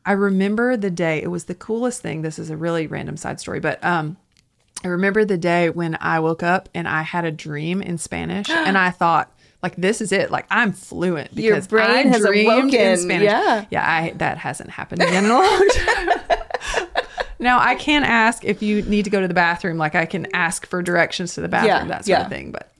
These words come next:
Speaker 1: a little more. But anyway,
Speaker 2: Yeah.
Speaker 1: so continue. You did
Speaker 2: So
Speaker 1: minored in Spanish.
Speaker 2: I got into nursing school the next year that I applied. I had also applied to, I think, South Alabama, U A H. So I had some backup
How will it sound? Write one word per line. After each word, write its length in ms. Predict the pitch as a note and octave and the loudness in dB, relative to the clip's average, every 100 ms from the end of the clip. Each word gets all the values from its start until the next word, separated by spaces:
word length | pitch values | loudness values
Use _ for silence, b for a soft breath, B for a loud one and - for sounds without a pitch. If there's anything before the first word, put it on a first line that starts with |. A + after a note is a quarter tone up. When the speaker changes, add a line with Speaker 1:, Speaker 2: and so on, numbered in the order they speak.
| - | -2
Speaker 1:
a 40 | |
little 160 | C#4+ G#3 | 2 2
more. 160 | D#3+ - | 0 -6
But 100 | - | -4
anyway, 320 | C#4 A#3+ D#3+ | -2 0 0
Speaker 2:
Yeah. 80 | - | 2
Speaker 1:
so 120 | A3 | 2
continue. 440 | - B3 C#4+ A3 A3 | 2 0 0 0 0
You 180 | A3 G3+ | 0 -2
did 140 | G3+ | -2
Speaker 2:
So 80 | F#3+ | 0
Speaker 1:
minored 300 | F#3 F3+ B3+ | 2 4 4
in 80 | C#4 | 0
Spanish. 340 | - E3 E3+ | -2 -2 0
Speaker 2:
I 120 | A3 G#3 | 0 4
got 240 | A3 A3+ | 2 4
into 200 | B3+ C4 | 2 0
nursing 400 | A#3+ G#3+ G#3 G3 | 0 -2 -2 -4
school 260 | - F#3 F3+ | -4 -4 -2
the 120 | F#3+ | 0
next 400 | F3 D#3 - - | -2 -4 -8 -6
year 140 | D#3+ | -6
that 100 | E3 | -2
I 120 | D#3 | -2
applied. 340 | C#3+ - E3+ E3+ | -2 -2 -4 -2
I 60 | |
had 180 | G3 G3+ - | -2 -2 -2
also 300 | F#3+ G3 F#3 | -2 0 0
applied 400 | F#3 F#3 E3 E3 | 0 0 0 -2
to, 360 | F#3 E3+ F3 - | -2 -2 -2 -4
I 80 | |
think, 160 | F#3 D#3+ | -10 -10
South 280 | - D#3 F3+ | -10 -10 -10
Alabama, 640 | - F#3+ A3 G#3 G3+ F#3+ | -10 -4 -2 0 0 -4
U 180 | F#3 D#3+ | -6 -8
A 160 | C#3 D#3 | -8 -6
H. 380 | F#3+ F#3 F#3 - | -4 -4 -6 -12
So 100 | E3 | -12
I 40 | |
had 200 | D3+ D#3 | -14 -14
some 140 | D#3+ | -14
backup 520 | D#3 D#3 D#3+ - - | -12 -8 -4 -4 -6